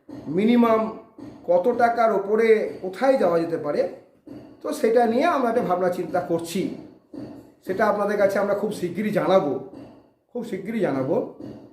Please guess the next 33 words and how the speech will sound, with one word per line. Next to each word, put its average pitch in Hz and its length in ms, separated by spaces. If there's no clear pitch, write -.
এবং, 165 460
আহ, 151 640
আমরা, 175 140
আম-, 165 340
আমার 185 160
মনে 185 200
হয় 202 360
সেটা 175 460
আপনাদের 170 600
ভালো 190 160
লাগবে 208 300
এবং 202 140
আপনারা 175 260
অনেকে 165 260
রেসপন্স 175 420
করবেন। 190 300
বিশেষ 160 240
করে 165 140
এখন 151 220
তো 156 80
আরও 160 200
নতুন 170 300
প্রোডাক্ট 180 420
আমরা 170 200
মার্কেটে 156 400
নিয়ে 143 180
আসছি। 160 520
আমরা 170 220
যে 180 100
ইমালশনটা 185 640
নিয়ে 165 180
আসছি 170 520
এসসিআই 160 640